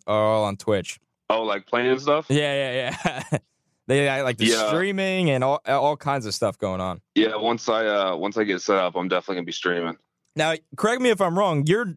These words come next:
Speaker 1: you're still not a social media guy, right?
Speaker 2: Uh, no, I just kinda think it's like, eh, but I do it anyways.
Speaker 1: <laughs>
Speaker 2: I
Speaker 1: You
Speaker 2: just,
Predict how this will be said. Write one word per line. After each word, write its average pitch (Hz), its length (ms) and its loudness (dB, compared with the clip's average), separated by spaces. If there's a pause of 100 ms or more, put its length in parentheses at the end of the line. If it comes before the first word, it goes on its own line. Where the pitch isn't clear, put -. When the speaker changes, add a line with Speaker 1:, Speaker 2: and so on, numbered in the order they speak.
Speaker 1:
you're 196 140 4
still 208 280 0
not 170 280 4
a - 40 2
social 151 360 0
media 143 320 2
guy, 87 280 -2 (120)
right? 117 260 -2 (320)
Speaker 2:
Uh, 98 640 0
no, 87 240 -4 (160)
I 90 140 0
just 95 240 -4
kinda 85 180 0
think 87 180 -2
it's 85 140 -8
like, 85 340 0 (140)
eh, 90 240 0 (320)
but - 80 2
I 104 140 -2
do 87 200 -4
it 85 60 -6
anyways. 87 600 -4
Speaker 1:
<laughs> - 140 -4
Speaker 2:
I - 580 -2
Speaker 1:
You - 20 -2
Speaker 2:
just, 107 160 -6